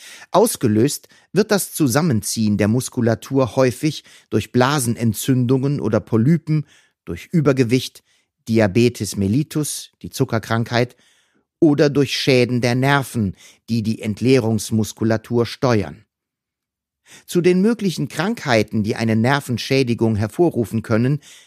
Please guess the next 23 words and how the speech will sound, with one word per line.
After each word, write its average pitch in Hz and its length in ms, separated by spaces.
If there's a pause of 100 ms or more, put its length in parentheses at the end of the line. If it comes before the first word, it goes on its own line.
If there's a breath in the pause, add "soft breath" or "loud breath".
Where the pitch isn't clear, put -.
(140 loud breath)
gehören 113 540
Alzheimer, 135 880 (200)
Multiple 117 480
Sklerose 117 760 (320 soft breath)
und 135 180
Parkinson. 104 800 (420 soft breath)
Aber 117 220
auch 156 120
die 170 140
Folgen 156 460
eines 123 260
Schlaganfalls 139 1080
oder 135 220
Bandscheibenvorfälle 107 1500 (360 loud breath)
können 110 480
nervtötend 107 960
sein. 87 480 (920 loud breath)
Findet 175 420
sich - 220
tatsächlich 117 840
eine 104 200
neurologische 113 880
Ursache, 120 600